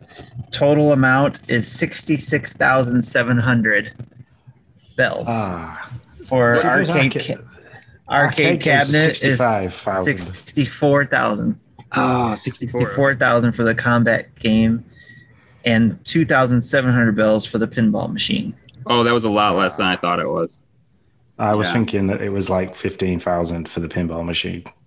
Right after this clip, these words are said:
Speaker 3: Yeah, actually, I was too. I was thinking it was sixty. That's how I got to seventy-five. I was thinking it was sixty and fifteen.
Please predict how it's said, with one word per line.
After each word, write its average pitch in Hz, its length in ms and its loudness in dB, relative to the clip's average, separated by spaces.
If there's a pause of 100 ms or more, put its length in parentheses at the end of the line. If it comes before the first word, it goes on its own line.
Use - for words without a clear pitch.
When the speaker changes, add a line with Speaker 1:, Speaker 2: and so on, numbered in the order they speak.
(180)
Speaker 3:
Yeah, 117 280 0 (100)
actually, 147 340 0 (240)
I 143 140 4
was 160 240 2
too. 156 180 2
I 110 80 2
was 139 160 0
thinking 139 260 0
it 135 60 2
was 120 240 0
sixty. 139 460 0
That's 127 180 0
how 151 80 2
I 131 60 2
got 131 160 0
to 117 80 -2
seventy-five. 117 500 0
I 101 60 0
was 117 120 0
thinking 127 180 2
it - 40 2
was 101 180 -4
sixty 139 460 -2
and 107 160 -2
fifteen. 95 440 -4